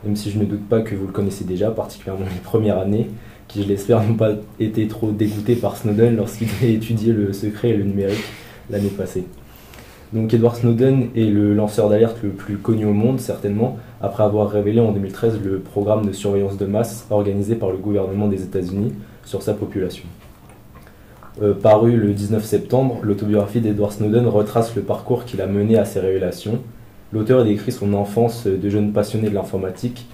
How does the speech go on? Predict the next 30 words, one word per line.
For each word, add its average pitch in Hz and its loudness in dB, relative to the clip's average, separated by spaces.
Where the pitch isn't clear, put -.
et 104 -2
révèle 113 2
ses 104 -2
motivations 104 0
qui - -6
l'ont 92 -6
poussé 110 -2
à 101 4
dénoncer 101 -2
le 104 -2
mode 101 0
de 98 -6
fonctionnement 104 -2
du 98 -14
système 113 -2
de 107 4
renseignement 101 0
américain. 92 -2
Je 110 -4
le 107 -2
concède 113 2
tout 107 -8
de - -16
suite, 143 -4
sur 101 0
les 95 2
trois 113 0
cent 123 0
soixante-quinze 104 -4
pages, 123 4